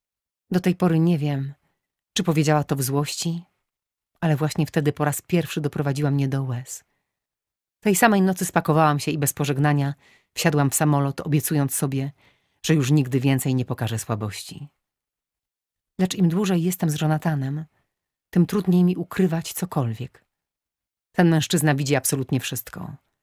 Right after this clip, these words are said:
Czasami odnoszę wrażenie, że zna mnie lepiej niż ja znam siebie. Wplątuję swoje palce między jego i zaczynam się nimi bawić. Wpatruję się w nie – próbując zapanować nad narastającą we mnie paniką.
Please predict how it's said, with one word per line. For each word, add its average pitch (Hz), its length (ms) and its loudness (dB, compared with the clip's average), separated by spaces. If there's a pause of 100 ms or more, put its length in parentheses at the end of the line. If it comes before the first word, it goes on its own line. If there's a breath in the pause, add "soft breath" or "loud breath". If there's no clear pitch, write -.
(320)
Czasami 185 340 2
odnoszę 165 320 0
wrażenie, 151 600 0 (600)
że 170 80 2
zna 170 160 4
mnie 170 180 4
lepiej 165 340 0
niż 151 220 -2
ja 143 120 2
znam 135 220 0
siebie. 127 460 -6 (1080)
Wplątuję 202 400 2
swoje 190 280 2
palce 180 340 2
między 160 280 0
jego 156 220 0
i 147 80 -2
zaczynam 151 380 0
się 147 140 -2
nimi 147 240 2
bawić. 131 560 -8 (720)
Wpatruję 160 420 -2
się 139 140 -4
w 120 60 -4
nie – 120 260 -2 (600)
próbując 143 420 0
zapanować 139 480 0
nad 131 200 -2
narastającą 135 640 -2
we 127 100 -2
mnie 135 180 0
paniką. 131 580 -4